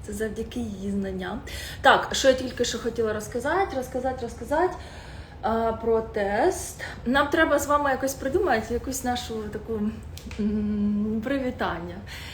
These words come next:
Коли ви, мені подобається, коли ви пишете: "Вітаю всіх", ви як ніби між собою вже в такій тусовочці.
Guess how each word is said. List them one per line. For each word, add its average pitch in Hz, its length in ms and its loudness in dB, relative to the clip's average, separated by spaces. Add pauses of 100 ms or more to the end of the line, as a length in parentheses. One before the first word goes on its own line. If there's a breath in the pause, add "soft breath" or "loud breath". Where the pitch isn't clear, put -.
(640 loud breath)
Коли 240 220 4
ви, 240 300 8
мені 254 240 4
подобається, 220 540 6
коли 208 240 2
ви 202 100 0
пишете: 196 420 -4
"Вітаю 254 520 0
всіх", - 380 -6
ви 220 80 0
як 233 180 2
ніби 254 220 -2
між 254 240 -4
собою 247 340 0
вже 214 100 -4
в 214 60 -10
такій 233 260 -6
тусовочці. 202 760 -2